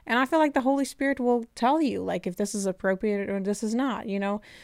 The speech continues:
Um, I think a lot of times when, you know, growing up, I had a lot of brothers. And so sometimes, you know, when I would go to church, you know, I would ask, like, "Do you think this is appropriate?" You know, sometimes asking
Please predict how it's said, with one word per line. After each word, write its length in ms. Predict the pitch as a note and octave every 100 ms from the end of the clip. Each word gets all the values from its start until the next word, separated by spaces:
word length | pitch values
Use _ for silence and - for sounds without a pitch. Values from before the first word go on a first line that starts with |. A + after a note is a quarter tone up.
| - -
Um, 300 | G#3 G3+ F#3
I 120 | G3+
think 260 | A#3 A3+ -
a 80 | -
lot 240 | F#3+ G3+
of 40 | A3
times 300 | G#3 G3 F#3
when, 300 | F3+ F3+ -
you 120 | G3
know, 220 | F3 F3 - F#3
growing 320 | G3 G3 F#3+
up, 180 | G3 F#3+
I 60 |
had 120 | F#3
a 40 | E3+
lot 240 | E3 E3+
of 80 | G3+
brothers. 520 | F#3 F3+ F3+ F#3 F#3
And 160 | F3+ F3
so 280 | F3+ F3 F3+ - - _ _ -
sometimes, 500 | A3+ A3 A#3+ A#3 G#3+
you 80 |
know, 100 | G#3+
when 180 | G3 G3
I 80 | G3
would 140 | G3 F#3+
go 100 | F#3+
to 80 |
church, 500 | F#3 - F#3+ F#3 - -
you 160 | A#3 F#3+
know, 140 | F3+
I 100 | F#3
would 180 | F3+ F3+
ask, 340 | F#3 B3 A3 F#3+
like, 240 | F#3 F#3 F#3+ G#3+ _
"Do 80 | G3+
you 80 | G3+
think 200 | G3+ F#3
this 160 | F#3+ G3
is 100 | F3+
appropriate?" 580 | F3 G3 G#3+ G3+ F#3 F#3
You 100 | G3+
know, 80 |
sometimes 460 | G3 A3+ G#3+ G#3 F#3+
asking 560 | - G3 G3+ A3 F#3+ F3+